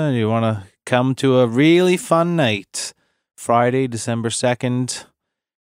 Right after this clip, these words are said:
and years into the future, when these people are listening to this episode, they're gonna look at the history books and they're gonna <laughs> read about Friday, December second at the Marquee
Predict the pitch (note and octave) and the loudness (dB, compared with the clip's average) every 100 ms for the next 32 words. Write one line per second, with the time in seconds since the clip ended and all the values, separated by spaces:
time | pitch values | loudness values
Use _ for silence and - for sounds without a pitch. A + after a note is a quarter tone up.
0 | - A2+ B2 D#3+ G3 F#3+ F3+ F#3+ E3+ - | -6 0 2 4 4 4 2 0 0 0
1 | G3+ G#3 - A#3 G#3 A#2 - _ _ _ | 0 0 0 0 2 -2 -8 _ _ _
2 | _ _ A2+ A2+ A2+ A2 C3 A#2+ A#2 A#2 | _ _ -6 -2 -2 -2 0 2 2 2
3 | - A#2+ A2 A2 A2+ A2+ A2+ - G#2 G2+ | 0 -2 0 0 2 0 -2 -4 -2 -2
4 | G2+ G#2 _ _ _ _ _ - - A#2 | -4 -8 _ _ _ _ _ -10 -4 -2
5 | A2+ A2 A2 G#2+ A2 - G2+ C3 - A2+ | 0 2 2 0 -6 -6 -2 -2 -2 -8
6 | F#2 F#2+ G2 - G2 F#2+ G2 B2 A#2+ C#3 | -4 -6 -6 -10 -10 -6 0 0 2 4
7 | C#3+ B2+ A#2 A#2 - - - - A2 G#2 | 4 2 2 0 -4 -20 -20 -6 0 2
8 | G#2+ G#2+ G2+ G#2 A#2 G#2+ G2+ - A2 G#2 | 2 0 -2 -4 -4 -2 -4 -2 -2 -2
9 | G#2+ G2+ F#2+ G#2 G2+ - G#2 G2+ G2 - | -4 -6 -6 -6 -8 -6 -4 -2 -4 -4
10 | G#2+ G2+ G2 G2 | -6 -4 -6 -8